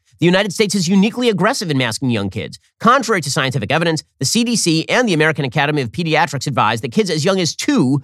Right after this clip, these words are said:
should wear masks. Europe has always been more relaxed on this issue, and the W H O advises against masks for kids under six and only selectively for kids under eleven.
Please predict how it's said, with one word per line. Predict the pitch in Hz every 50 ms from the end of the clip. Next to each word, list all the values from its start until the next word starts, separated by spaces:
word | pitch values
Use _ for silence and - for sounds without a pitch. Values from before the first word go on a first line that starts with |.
| - -
should | - - 190 190
wear | 202 190
masks. | 185 208 185 113 82 82 - - - - _ _ _ _ _ _ _ _ _ _
Europe | - 185 240 254
has | 190 220 175
always | 196 202 - 269 294 269 202 131
been | 127 151 135
more | 131 131
relaxed | 127 123 123 113 117 - -
on | 120 120
this | 113 - 120
issue, | 107 - 127 123 127 - _ _
and | - 139 156
the | 143
W | 139 190 214 247 233 208
H | 185 165 -
O | 202 185
advises | 156 139 156 151 170 175 156
against | 143 160 147 190 254 262 - -
masks | 170 151 139 139 - -
for | - 151
kids | - 165 147 135
under | 147 135 123
six | 113 - 127 123 -
and | 165
only | 165 170 180
selectively | 165 - 180 220 262 247 - 156 127 151 135
for | - 143
kids | 135 - 185 160 151
under | 151 143 156
eleven. | 165 185 214 202 - 73 107